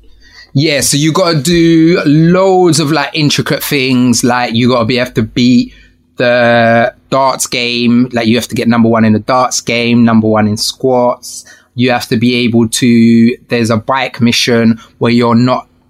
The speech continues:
you're only allowed to get hit twice between the whole bike mission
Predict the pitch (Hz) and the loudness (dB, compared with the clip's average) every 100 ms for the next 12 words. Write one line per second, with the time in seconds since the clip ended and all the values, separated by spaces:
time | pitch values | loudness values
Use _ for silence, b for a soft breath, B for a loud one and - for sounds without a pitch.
0 | _ 127 127 123 123 123 123 113 113 - | _ -2 0 0 0 -2 -4 -6 -10 -8
1 | 123 - - 143 120 117 - - - 123 | -10 -8 -6 -4 -2 -2 -4 -6 -4 2
2 | 113 107 120 113 107 - 123 127 123 - | 2 2 0 -2 -2 -4 -4 -2 -4 -2
3 | - 120 | -2 -2